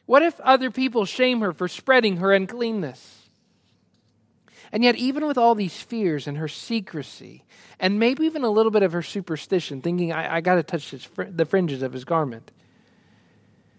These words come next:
this woman still trusted that it was Jesus who could heal her. It was Jesus who could make her well. Now, Jesus turned and, and seeing her said,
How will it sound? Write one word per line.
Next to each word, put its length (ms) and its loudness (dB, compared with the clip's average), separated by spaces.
this 160 -6
woman 300 4
still 420 2
trusted 500 -2
that 220 -4
it 100 -4
was 280 -6
Jesus 800 -2
who 120 0
could 160 -6
heal 280 -2
her. 260 -14
It 120 2
was 220 2
Jesus 640 2
who 80 -4
could 140 -2
make 280 -2
her 160 -4
well. 360 -10
Now, 80 -6
Jesus 380 2
turned 360 0
and, 240 -10
and 140 -8
seeing 320 -2
her 140 -4
said, 420 -4